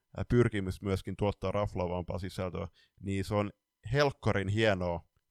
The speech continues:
että nämä jaksot on myöskin löytänyt tiensä, ää, lajivään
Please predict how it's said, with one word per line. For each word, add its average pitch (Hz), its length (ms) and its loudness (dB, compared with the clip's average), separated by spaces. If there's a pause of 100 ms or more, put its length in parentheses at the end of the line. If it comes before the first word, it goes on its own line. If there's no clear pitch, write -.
että 101 200 -4
nämä 95 260 0
jaksot 117 500 2
on 92 160 2
myöskin 98 540 2 (580)
löytänyt 120 540 4
tiensä, 123 440 0
ää, - 840 -10
lajivään 101 640 2